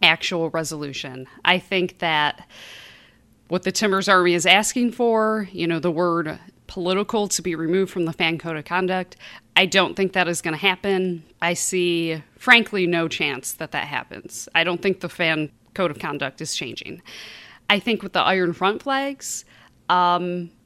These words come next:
I think at this point, they are just going to ignore the issue and kinda hope it eventually goes away. Uh, because, again, you know, the fans were flying the Iron Front flags. As far as we know,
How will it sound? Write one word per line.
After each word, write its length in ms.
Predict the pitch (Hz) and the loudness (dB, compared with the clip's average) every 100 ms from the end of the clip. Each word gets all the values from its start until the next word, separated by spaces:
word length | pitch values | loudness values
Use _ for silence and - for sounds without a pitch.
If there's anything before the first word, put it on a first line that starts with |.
| - | 0
I 140 | 226 | 0
think 200 | 247 330 | 0 -4
at 220 | 320 - | -4 -4
this 240 | - 269 - | -4 -2 -4
point, 500 | - 214 170 196 - - _ _ _ | -4 -2 0 -2 -6 -18 _ _ _
they 360 | - 190 196 202 | 2 4 4 2
are 180 | - 180 | 2 -2
just 260 | 185 185 | -2 -4
going 240 | - 196 190 | -2 0 0
to 520 | - 185 175 170 170 - | -2 -2 0 0 -4 -6
ignore 460 | 185 - 180 196 196 | -8 -2 2 4 2
the 200 | 175 - | 0 -2
issue 640 | 165 - 160 156 180 196 - _ _ | -4 -4 -2 -2 -4 -8 -12 _ _
and 140 | - 175 | -4 -2
kinda 260 | - 185 | -2 -2
hope 280 | 175 185 180 | 0 -2 -2
it 60 | 180 | -6
eventually 480 | 151 170 - 175 165 | -2 -2 -2 -6 -2
goes 580 | 170 170 156 - - - | -2 -2 -4 -8 -12 -10
away. 520 | 151 160 190 135 - - - - - - - | -8 -2 0 0 -2 -14 -20 -20 -20 -16 -2
Uh, 380 | 165 165 165 165 | 2 4 2 0
because, 560 | 196 - 285 269 247 | -2 4 4 4 -2
again, 640 | - 202 220 214 220 214 220 - | -4 0 0 2 0 -4 -10 -12
you 120 | 185 | -2
know, 120 | 185 | -2
the 120 | 160 | -2
fans 420 | 175 185 190 196 190 | -4 0 2 0 -2
were 100 | 180 | -8
flying 420 | - 165 175 180 | -6 -2 0 0
the 80 | 165 | 0
Iron 240 | 170 170 | -2 -2
Front 260 | 156 170 - | -4 -8 -4
flags. 500 | 175 165 165 - - - - | -2 -2 -4 -10 -14 -20 -10
As 100 | - | 0
far 280 | - 202 196 | 6 6 6
as 200 | 190 185 | 2 0
we 320 | 180 196 240 | -2 0 2
know, 500 | 208 156 151 190 202 | 4 2 2 -2 -4